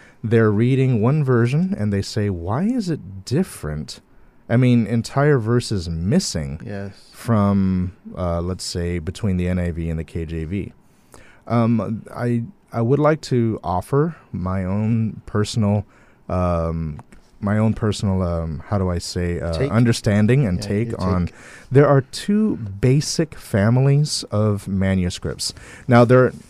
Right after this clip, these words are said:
Speaker 1: there are no existing autographs. The autographs means the ones that the apostles and the prophets originally wrote, they don't exist.
Speaker 2: Yeah.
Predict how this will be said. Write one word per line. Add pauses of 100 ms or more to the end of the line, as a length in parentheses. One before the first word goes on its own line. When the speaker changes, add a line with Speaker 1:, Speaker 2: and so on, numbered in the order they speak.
(260)
Speaker 1:
there
are
no
existing
autographs.
The
autographs
means
the
ones
that
the
apostles
and
the
prophets (320)
originally
wrote,
they
don't
exist.
Speaker 2:
Yeah.